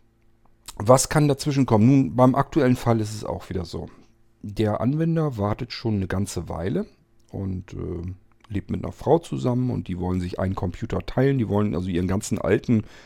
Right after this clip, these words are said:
großen Computerkram wollen die eigentlich ganz gerne mal weghaben. Die haben große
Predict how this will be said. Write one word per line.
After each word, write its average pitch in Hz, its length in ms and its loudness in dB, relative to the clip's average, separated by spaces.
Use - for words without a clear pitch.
großen 147 560 6
Computerkram 127 1080 2
wollen 98 180 2
die 104 100 0
eigentlich 92 200 -4
ganz 90 200 -2
gerne 90 200 -4
mal 87 240 -4
weghaben. 80 440 -10
Die - 140 -10
haben 90 100 -6
große 113 480 2